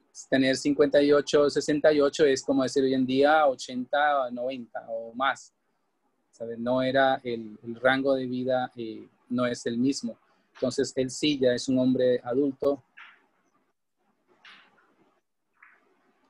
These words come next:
Y es un hombre que ha vivido al filo de la navaja,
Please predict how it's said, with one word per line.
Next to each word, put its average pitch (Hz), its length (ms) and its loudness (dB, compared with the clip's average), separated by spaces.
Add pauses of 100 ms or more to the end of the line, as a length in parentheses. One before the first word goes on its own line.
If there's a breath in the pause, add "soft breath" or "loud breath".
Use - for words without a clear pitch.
(120)
Y 123 800 -2
es 139 160 2
un 147 140 4
hombre 143 380 4
que 139 100 2
ha 135 60 4
vivido 139 360 2
al 143 140 4
filo 139 800 4
de 131 160 0
la 135 340 0
navaja, 143 500 -2